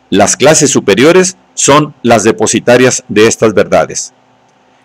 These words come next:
Esta teoría contribuye, por otra parte, a afianzar el poder social de esas clases,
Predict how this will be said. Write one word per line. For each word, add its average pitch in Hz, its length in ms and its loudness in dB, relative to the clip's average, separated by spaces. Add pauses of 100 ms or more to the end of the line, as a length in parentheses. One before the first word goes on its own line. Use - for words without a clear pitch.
(180)
Esta 127 400 0
teoría 156 380 2
contribuye, 143 640 0
por - 180 0
otra 147 260 0
parte, 135 460 0
a 113 140 4
afianzar 107 640 0
el 110 120 0
poder 110 280 2
social 131 480 0
de 110 160 2
esas 104 260 -2
clases, - 500 -4